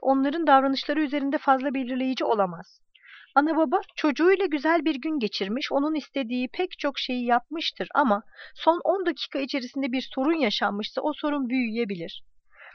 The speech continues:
Çocuğun geçirdiği güzel gün onun o an için kendini iyi hissetmesini sağlayamaz.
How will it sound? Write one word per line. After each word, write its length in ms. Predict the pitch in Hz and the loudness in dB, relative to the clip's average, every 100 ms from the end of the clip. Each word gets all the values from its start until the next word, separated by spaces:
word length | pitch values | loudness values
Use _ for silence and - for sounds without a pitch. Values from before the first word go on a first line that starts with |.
| - | -10
Çocuğun 360 | - 294 320 403 | -2 2 2 4
geçirdiği 540 | 370 - 349 320 320 | 2 2 -2 0 0
güzel 360 | 262 240 269 302 | 0 -2 0 0
gün 300 | 240 202 254 - - - | -2 -4 -4 -8 -10 2
onun 280 | 294 320 | 2 4
o 280 | 320 339 403 | 0 4 6
an 80 | 370 | 4
için 240 | 320 320 | -2 -4
kendini 400 | 302 294 285 294 | -2 -2 -2 -2
iyi 200 | 330 302 | -2 -2
hissetmesini 640 | 302 - 285 247 247 262 269 | -2 -4 -8 -6 -6 -6 -4
sağlayamaz. 800 | - 220 190 185 170 175 - | 2 2 4 -2 -4 -10 -14